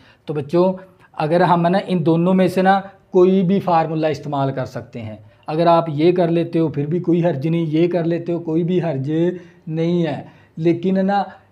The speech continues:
सिर्फ इसमें इन दोनों फार्मूलों के अंदर ना सिर्फ ना अगर ये इस्तेमाल कर, ये अगर greater than आर आ जाए, तो ये फार्मूला ही आप लोगों को इस्तेमाल करना चाहिए।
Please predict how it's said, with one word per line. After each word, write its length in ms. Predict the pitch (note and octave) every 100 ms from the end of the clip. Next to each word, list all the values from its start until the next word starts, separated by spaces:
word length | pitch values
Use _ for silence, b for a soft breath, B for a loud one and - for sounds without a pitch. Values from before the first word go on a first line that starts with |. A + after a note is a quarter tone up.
| -
सिर्फ 260 | G#3 G3
इसमें 440 | G#3+ - G3 G3+ G#3+
इन 160 | G3+
दोनों 340 | F3 F3 F3+ G3+
फार्मूलों 640 | G3+ F3+ F3 F#3 F#3 G3
के 160 | F#3+ G3
अंदर 360 | F#3+ F3 G3
ना 220 | G3 G3 G3 B B B B
सिर्फ 240 | - G3 E3+
ना 120 | G#3
अगर 240 | G3 F#3+ F#3 D3+ -
ये 240 | D#3+ C#3 G3+
इस्तेमाल 460 | G#3 A3 G#3 G#3
कर, 600 | G#3 G#3+ G#3+ - F#3 E3
ये 320 | E3 C#3 E3 G3
अगर 220 | G3 F#3
greater 380 | E3 E3 F#3 G3
than 220 | G#3 G#3 -
आर 260 | F#3 G3
आ 120 | G3
जाए, 300 | F#3+ G3 G3
तो 360 | F3+ - - -
ये 240 | D#3+ F3+
फार्मूला 440 | G3+ F#3+ F3 F3+ F3
ही 100 | F3
आप 280 | F3 E3 F3
लोगों 220 | D#3 E3
को 200 | - F3
इस्तेमाल 420 | - D#3+ D#3+ D3+
करना 300 | D3 C#3 C#3+
चाहिए। 380 | C3+ C3 B2